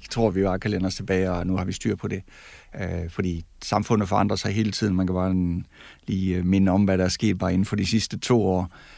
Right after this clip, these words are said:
Øh, så, så det er ikke et, det er ikke en tro på, at vi kan forudsige, hvordan, øh, tingene vil blive. Det kan vi ikke. Men,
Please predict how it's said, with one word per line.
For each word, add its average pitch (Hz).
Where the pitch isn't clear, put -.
Øh, 92
så, 92
så 95
det 95
er 98
ikke 107
et, -
det 107
er 104
ikke 110
en 110
tro 110
på, 104
at 92
vi 92
kan 95
forudsige, 107
hvordan, 92
øh, 87
tingene 95
vil 90
blive. 104
Det 101
kan 98
vi 92
ikke. 117
Men, 92